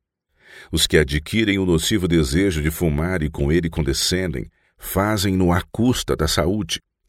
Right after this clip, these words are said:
Estão destruindo as capacidades cerebrais, diminuindo a força vital e sacrificando a resistência da mente.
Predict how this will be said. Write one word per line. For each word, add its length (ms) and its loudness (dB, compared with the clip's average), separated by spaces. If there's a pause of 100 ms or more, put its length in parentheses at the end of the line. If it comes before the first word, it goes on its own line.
(460)
Estão 280 0
destruindo 720 0
as 140 2
capacidades 800 0
cerebrais, 760 0 (300)
diminuindo 580 2
a 60 0
força 380 -4
vital 580 -4 (360)
e 60 -2
sacrificando 1080 -2
a 40 -4
resistência 720 -2
da 140 0
mente. 500 -6